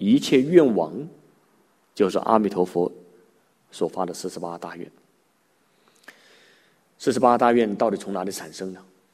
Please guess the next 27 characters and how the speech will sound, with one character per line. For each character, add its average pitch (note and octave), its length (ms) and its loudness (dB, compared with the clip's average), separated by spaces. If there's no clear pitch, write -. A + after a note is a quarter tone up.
是 - 160 -2
从 G2 240 -6
智 C3 240 0
慧 G2+ 140 0
里 F#2+ 60 -2
面 F#2 100 -6
产 D#2+ 180 -12
生， G#2 240 -12
是 - 100 0
从 A2 220 -2
大 A#2+ 240 2
慈 - 180 -2
大 F#2+ 220 -2
悲 A2 220 2
里 A2+ 120 -4
面 D#2 160 -10
产 - 160 -14
生。 - 160 -12
所 - 160 6
以 - 20 12
我 G2 200 6
们 G#2+ 140 2
大 A2 140 4
家 G#2+ 100 0
修 A#2 300 0
行 F2+ 180 -8
呢， E2+ 160 -14